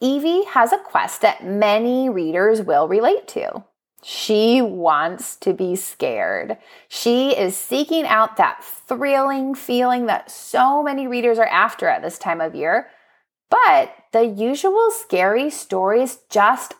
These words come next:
aren't doing it for her. Enter a shopkeeper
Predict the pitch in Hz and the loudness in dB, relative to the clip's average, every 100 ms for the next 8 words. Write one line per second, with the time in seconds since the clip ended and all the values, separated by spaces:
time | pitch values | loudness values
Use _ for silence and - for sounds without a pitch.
0 | - 175 190 - - 165 160 170 143 117 | -2 0 -2 -4 -12 -8 -4 -4 -4 -8
1 | - - 85 - - - 208 _ _ _ | -12 -8 -4 -4 -4 -6 -8 _ _ _
2 | _ _ _ - 175 196 202 247 277 277 | _ _ _ -4 -2 -2 0 2 2 -2
3 | - - - - 131 - - 240 - 277 | -6 -8 -8 -4 -4 -4 -6 -6 0 0
4 | 370 | -2